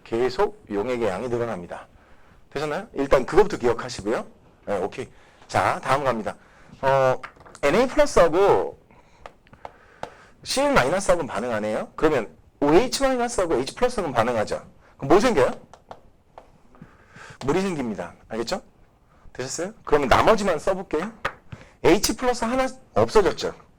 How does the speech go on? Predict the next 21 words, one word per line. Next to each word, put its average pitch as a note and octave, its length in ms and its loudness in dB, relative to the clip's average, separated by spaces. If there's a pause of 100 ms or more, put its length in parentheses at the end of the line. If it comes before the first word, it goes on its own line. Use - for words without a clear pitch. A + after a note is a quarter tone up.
(120)
그러니까 C3 200 0
누구누구 A#3+ 280 4
하나씩 A3 320 2
없어져야 B2 340 0
돼요. D3+ 240 -4 (440)
얘 B2 60 2
하나 E3 180 -2
없어지고 B2 600 -2
얘 A#2+ 80 -2
하나 C#3+ 160 -4
없어져요. F2 340 -8 (1500)
자, B2+ 120 4
그럼 A#2 160 0
H D3 320 -2
플러스 A#3+ 260 0
하나 G#3+ 140 -2
생기고요. G#3 500 -4 (100)
그 D3 100 -4
다음에요. B2 340 2 (600)
엔에이 G3+ 320 2
플러스가 G#3+ 760 2